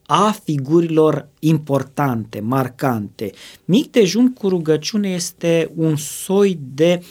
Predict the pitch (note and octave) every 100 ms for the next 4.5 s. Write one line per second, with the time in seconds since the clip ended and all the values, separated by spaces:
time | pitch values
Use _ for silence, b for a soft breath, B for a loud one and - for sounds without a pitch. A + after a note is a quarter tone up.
0 | B - - - F#3 G3 D#3+ C3+ G2 G2
1 | - - - A2+ - G#2+ - D3 D3 C3+
2 | B2+ B2+ A#2+ B2+ B2+ - A2 A2 A2 -
3 | A2+ A2+ G#2+ G#2 G#2 G#2+ - G2 - C3+
4 | C#3+ C#3 C3+ C3+ C3